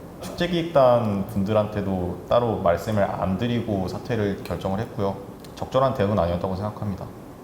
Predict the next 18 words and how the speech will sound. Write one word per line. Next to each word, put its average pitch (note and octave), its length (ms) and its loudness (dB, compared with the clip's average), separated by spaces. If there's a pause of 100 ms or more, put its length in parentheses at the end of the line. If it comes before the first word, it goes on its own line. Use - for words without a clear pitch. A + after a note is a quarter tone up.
(160)
충분히 G2+ 500 0
소명하고, G#2+ 640 -2 (240)
그리고 E2+ 280 -6
억울한 F#2+ 260 0
부분이 F#2+ 320 -2
있다면 F2 420 -2 (400)
또 F#2+ 160 -6
그것에 F#2 360 -4
대해서 F2+ 260 -4
해명하고, G#2+ 580 -2 (540)
잘못된 G#2 380 0
것을 G2+ 260 -2
제자리로 F#2+ 400 -2
돌려놓는 F2+ 400 -2
것이 F2 340 -4 (380)
가장 E2+ 220 -6
중요하다고 E2+ 480 -4
생각합니다. - 420 -14